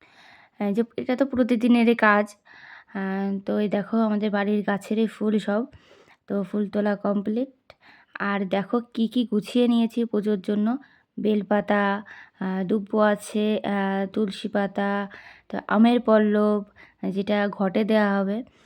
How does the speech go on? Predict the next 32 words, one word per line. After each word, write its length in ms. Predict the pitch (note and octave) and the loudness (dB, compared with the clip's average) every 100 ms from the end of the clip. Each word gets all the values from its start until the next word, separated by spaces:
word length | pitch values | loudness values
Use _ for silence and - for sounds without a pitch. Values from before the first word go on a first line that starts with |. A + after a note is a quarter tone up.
| - - _ | -20 -20 _
আর 240 | - F#3 F#3 | -8 -6 -4
তাছাড়াও 400 | F#3+ F#3+ - A3 | -2 -2 -2 -4
কিন্তু 360 | G#3+ A3 G#3 A3 | 0 -2 -2 -2
ঘটে 300 | G3 F#3 G#3 | -2 -2 0
দেওয়ার 320 | G#3 G#3 G#3 | 2 2 2
জন্য 260 | F#3 A3 A3 | 0 2 2
এই 200 | G#3 G3 | 0 0
যে 100 | G#3 | -2
দেখতে 280 | G3 - | -2 -2
পাচ্ছ 280 | G#3+ G#3+ - | -2 -2 -2
কলা 460 | A3 - G#3 G#3 G#3+ | -2 4 6 8 8
আছে। 340 | G#3+ G#3+ A#3 - - - - - | 6 2 -2 -4 -16 -20 -20 -6
তো 120 | G3+ | -2
সব 220 | G3 A3+ A3+ | 0 4 4
কিছু 240 | C#4+ C#4+ D#4+ | 4 2 6
মোটামুটি, 680 | C4+ B3+ B3+ B3+ B3+ C4 C4+ | 6 8 6 4 4 2 4
আহ, 680 | A3+ G#3+ G#3 G3+ G3+ G3 G3 - _ | 4 4 2 0 -2 -2 -6 -12 _
পুজোর 300 | A3+ A3 A#3 | -2 2 2
জন্য 240 | G#3+ A#3 A#3 | 4 4 4
আর 120 | A3 | 2
কি 260 | A#3 A#3+ | 0 0
আমি 240 | - A3 A3 | 2 2 2
রেডি 260 | G#3 G3+ | 0 0
করে 220 | A3 A3 A3+ | 0 2 2
নিয়েছি। 360 | A3 G#3+ C4+ D4 _ _ _ _ _ _ _ _ _ _ _ _ - | 2 0 -2 -6 _ _ _ _ _ _ _ _ _ _ _ _ -8
আর 260 | G3+ G#3 G#3 | -2 0 0
এই 120 | G#3 | 0
যে 120 | A3+ | -2
স্নান 340 | A3+ A3+ A3 | 0 4 4
সেরে 220 | A3 G#3+ A3+ | 4 2 2
চলে 240 | G#3+ A3 | 4 4
এসেছি। 440 | G#3+ A#3 A#3 D4 | 4 4 4 2